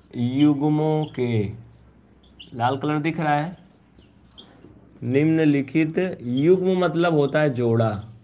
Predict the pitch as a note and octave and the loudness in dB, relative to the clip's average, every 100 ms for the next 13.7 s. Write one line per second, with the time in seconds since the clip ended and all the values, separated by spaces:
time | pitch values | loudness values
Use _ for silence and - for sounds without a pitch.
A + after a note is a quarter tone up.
0 | - - _ - - - - _ _ - | -20 -20 _ -20 -20 -20 -20 _ _ -14
1 | A2 A#2+ C3 C3+ D#3 E3 - - - - | -8 -2 0 0 -2 -8 -18 -20 -20 -20
2 | - A2 G#2 C3 E3 F#3+ G3 D3 A#2+ G#2+ | -14 -12 -6 2 4 6 6 4 4 0
3 | A2 A#2+ A2 F#2+ E2+ - - - B2 E3 | -2 -2 -2 -4 -6 -14 -18 -2 0 2
4 | F3 D3 D#3 D3+ C3+ D3+ D3 - A#2 B2 | 0 0 -2 -2 -2 -4 -4 -8 -6 -4
5 | C3 B2 - G#2+ G#2 G2+ F2+ - - - | -4 -6 -6 -6 -4 -4 -8 -14 -20 -20
6 | - _ _ _ - - B2+ D#3 F3+ - | -20 _ _ _ -14 -8 -4 -2 -4 -8
7 | - _ - - - - - - - - | -20 _ -20 -20 -20 -14 -14 -16 -20 -12
8 | - C3+ D#3 D#3 C3+ C#3+ C#3 C3 B2 D3 | -2 0 2 2 2 0 0 -2 -2 -2
9 | D3 D3 B2 B2+ B2+ G#2+ - G2+ G2+ F2+ | -2 -6 -4 -4 -4 -6 -8 -8 -8 -10
10 | - - - - _ - _ - _ - | -14 -20 -20 -20 _ -20 _ -20 _ -20
11 | - - - - - - - - - - | -20 -20 -20 -20 -20 -20 -20 -20 -18 -8
12 | A#2+ A#2+ B2 A#2 A2+ A2+ B2+ D#3 A#2+ G#2+ | -4 0 0 0 0 -2 -2 -4 -2 -2
13 | G#2 F#2+ G2+ G#2 G#2 F#2+ | 0 -2 -2 0 0 -2